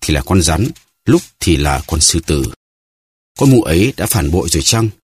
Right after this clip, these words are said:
Nó đã chết rồi chăng? Giáo chủ cũng đủ hiểu mụ để biết rằng trong mọi hành vi của mụ, vì thiện ý hay ác ý, vì bạn hay vì thù, mụ không bao giờ chịu nằm im mà không gặp trở ngại lớn. Trở ngại đó,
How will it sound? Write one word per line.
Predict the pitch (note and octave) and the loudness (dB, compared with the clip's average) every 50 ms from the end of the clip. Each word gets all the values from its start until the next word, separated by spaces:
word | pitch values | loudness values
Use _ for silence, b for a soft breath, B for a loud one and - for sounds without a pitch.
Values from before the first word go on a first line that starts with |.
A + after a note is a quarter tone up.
| _ _ | _ _
Nó | - | 0
đã | G2+ B2+ | 0 0
chết | B2+ - F3+ F#3+ - | 2 2 2 2 2
rồi | - F2 D2 | 0 -2 0
chăng? | - - F#2+ F2+ F#2 F2+ D#2+ - _ _ _ _ _ | 0 -2 -2 -2 -2 -4 -6 -10 _ _ _ _ _
Giáo | - G2+ A#2 | -2 -2 -2
chủ | - - A2+ E2 | 2 2 2 0
cũng | - - D#2+ F2 G#2 A2+ | 2 0 -2 -2 0 0
đủ | G2+ E2+ | 2 2
hiểu | D2+ D2+ F2 D2 B1 - - - | 2 2 0 0 -2 -4 -8 -8
mụ | - C#2 E2 F#2 F2 - - - _ _ _ _ _ | -4 0 0 0 0 0 -4 -10 _ _ _ _ _
để | D#2+ E2 | 0 2
biết | F2 - - | 2 2 2
rằng | - - F#2+ D2+ C2+ B1 | 0 0 0 0 -2 -2
trong | - - A2 G#2+ G#2 | -2 -2 0 2 2
mọi | G2+ F#2 D2 | 2 2 2
hành | E2+ E2 D2+ | 0 0 0
vi | D2 E2+ A2+ A2+ | 2 0 0 0
của | - - D#2 | 0 0 0
mụ, | E2+ E2+ D#2+ C2 - B1+ | 2 2 0 -2 -4 -4
vì | D2 D#2+ D2 - | -2 -2 -2 -2
thiện | - - - - | -4 -4 -6 -4
ý | _ F2 G2 A#2 E3+ F3+ - _ | _ 0 2 2 2 0 -4 _
hay | _ F#2+ F#2 E2 | _ -2 -2 -2
ác | - - - | -2 -4 -6
ý, | - - F2+ F#2+ A2+ D#3 - _ _ _ _ _ _ _ _ _ _ | -2 0 0 2 0 0 -4 _ _ _ _ _ _ _ _ _ _
vì | - D2+ F#2+ F2 | -2 0 0 2
bạn | E2 C#2+ E2+ F2+ - - - - _ _ _ | 2 0 0 -2 -2 -6 -10 -18 _ _ _
hay | - A#2 G#2 | 0 0 2
vì | F#2+ E2+ D#2 - | 2 2 0 0
thù, | - - D#2+ C#2+ C2+ C2 - _ _ _ _ _ | 0 0 0 0 0 -4 -8 _ _ _ _ _
mụ | E2+ - - | 0 0 2
không | - C#3 C3 C3 | 2 0 0 2
bao | B2 G#2+ | 2 2
giờ | F#2 - F2 E2+ D2 - - | 0 0 0 -2 -2 -2 -2
chịu | - F#2 - - | -2 -2 -2 0
nằm | E2 E2+ D#2+ C#2+ - | 0 0 0 0 0
im | - B2+ A#2+ A2+ G#2 F#2 - _ _ _ _ _ | 2 2 2 2 0 -2 -6 _ _ _ _ _
mà | E2 D#2 | -2 -2
không | - - G2+ F#2+ F2+ | 0 0 0 0 2
gặp | D#2+ E2 - - _ | 0 -2 -4 -4 _
trở | - D2+ B1 - | -4 -4 -2 -2
ngại | - D2+ C2 - - | -4 -4 -4 -4 -4
lớn. | C#2+ D2 D#2+ G#2+ C3 - _ _ _ _ _ _ _ _ _ _ _ _ _ | -2 -2 -2 -2 -4 -6 _ _ _ _ _ _ _ _ _ _ _ _ _
Trở | - - - | -2 0 0
ngại | - C#2+ B1 | 0 -2 -2
đó, | C2+ C#2+ D2 E2+ A#2 | -2 -2 -2 -4 -4